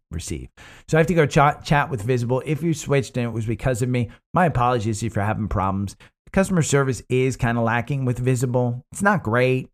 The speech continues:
You can chat with them. They're, they're fairly responsive. Just th-, with this large of an issue, the wait times do get, uh, significant. So,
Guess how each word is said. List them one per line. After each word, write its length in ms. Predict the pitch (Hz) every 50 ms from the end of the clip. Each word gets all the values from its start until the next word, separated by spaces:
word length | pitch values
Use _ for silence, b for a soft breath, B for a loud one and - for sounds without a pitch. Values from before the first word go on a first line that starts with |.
| _ _ _
You 140 | 147 165 175
can 220 | 170 180 151 -
chat 320 | - - 123 113 127 -
with 140 | - 131 104
them. 380 | - 123 123 120 120 117 120 117
They're, 280 | 117 131 123 123 123
they're 160 | - - - -
fairly 520 | - - - 143 135 147 156 156 151 147
responsive. 680 | 135 143 127 - - 123 127 131 123 - 139 135 120 - B B B B B B _
Just 260 | 156 160 147 - -
th-, 140 | 143 131 -
with 240 | 139 139 135 139 -
this 240 | 156 156 147 151
large 420 | 139 131 131 135 139 139 143 127 127
of 120 | 131 110
an 100 | 127 120
issue, 560 | 123 123 117 - - 127 123 123 117 120 123 -
the 100 | - 107
wait 260 | 113 120 120 117 113
times 420 | - 117 113 107 110 107 101 92
do 240 | - - 107 110 107
get, 420 | 92 101 95 87 87 78 - _ - _ _ _ _ _ -
uh, 340 | - 82 78 76 73 - 62
significant. 760 | 92 - - 139 120 85 95 92 85 - 87 - - 73 - - _ _ _ _ _ _ _ _
So, 440 | - - 117 98 95 90 87 87 -